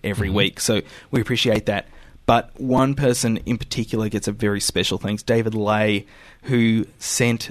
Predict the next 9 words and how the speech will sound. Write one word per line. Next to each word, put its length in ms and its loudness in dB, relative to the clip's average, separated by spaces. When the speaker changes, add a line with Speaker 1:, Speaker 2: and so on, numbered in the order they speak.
Speaker 1:
us 480 -2
a 100 4
dollar 540 2
for 320 0
every 680 2
episode 760 -2
of 180 -4
Box 300 -4
Cutters. 680 -8